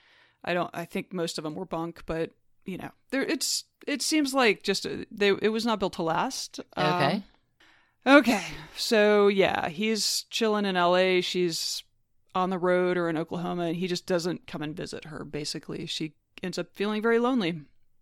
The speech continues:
Speaker 1: So Hollywoodlife dot com says that, uh, by the time the divorce happened,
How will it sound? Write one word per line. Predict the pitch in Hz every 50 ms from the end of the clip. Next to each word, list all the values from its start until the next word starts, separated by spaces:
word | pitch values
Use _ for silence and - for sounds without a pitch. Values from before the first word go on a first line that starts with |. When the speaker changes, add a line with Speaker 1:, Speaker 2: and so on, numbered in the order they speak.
| _ _
Speaker 1:
So | - - 208 196
Hollywoodlife | - 180 - 262 339 392 403 359 330 226 220 208 208 208 -
dot | - 190 180 - -
com | - 180 175 175 175 180
says | - - 175 160 160 165 160 160 - - - -
that, | 180 170 175 170 165 156 - - - 175
uh, | 165 165 175 151
by | 156 226 247 269
the | 269 254
time | - 233 285 330 330 330 302 247
the | 233 233
divorce | 208 202 190 208 214 208 202 - -
happened, | - - 240 254 254 - 175 170 170 165 -